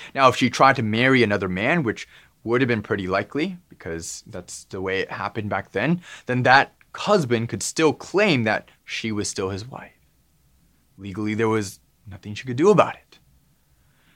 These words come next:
Moses is coming in and trying to provide some measure of protection because of their hardness of heart. Until the husband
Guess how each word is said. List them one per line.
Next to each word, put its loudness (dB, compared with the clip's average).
Moses 6
is -4
coming 0
in 4
and 0
trying -2
to -6
provide 0
some -2
measure -2
of -4
protection -8
because -2
of -2
their 0
hardness 2
of -4
heart. -20
Until 6
the 6
husband 4